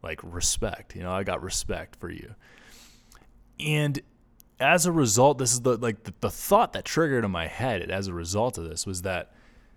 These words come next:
I notice people that have that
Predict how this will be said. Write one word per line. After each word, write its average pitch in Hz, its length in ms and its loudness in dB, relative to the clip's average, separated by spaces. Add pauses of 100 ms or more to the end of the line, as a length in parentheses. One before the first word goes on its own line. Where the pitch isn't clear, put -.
(1000)
I 208 220 2
notice 131 560 6
people 107 400 -2
that 95 180 -4
have 92 600 -4 (440)
that 92 480 -4